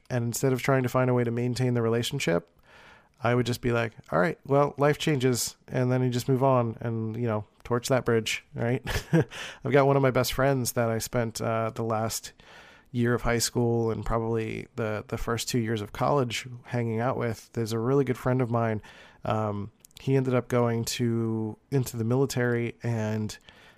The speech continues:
he, I, I think he got married, and I think he has a kid. I don't really know. <laughs>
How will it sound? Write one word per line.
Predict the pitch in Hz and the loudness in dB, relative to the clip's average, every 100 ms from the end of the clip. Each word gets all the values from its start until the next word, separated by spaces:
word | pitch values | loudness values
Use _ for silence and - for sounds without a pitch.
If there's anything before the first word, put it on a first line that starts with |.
| _ | _
he, | - 127 120 117 117 113 - _ _ _ _ - | -4 -2 0 0 -2 -4 -8 _ _ _ _ -10
I, | 110 | -8
I | 101 | -8
think | 120 127 127 | -6 -6 -4
he | 139 | -2
got | 135 139 | 0 0
married, | 143 147 151 | 2 4 4
and | 127 | 2
I | 120 | -2
think | 139 135 | -4 0
he | |
has | 143 139 | 0 0
a | 143 | 0
kid. | 160 156 147 - | 2 2 -2 -4
I | 131 | 0
don't | 131 | 2
really | 131 131 | 2 2
know. | 131 143 120 - - - | 4 4 2 -2 0 0
<laughs> | - | 6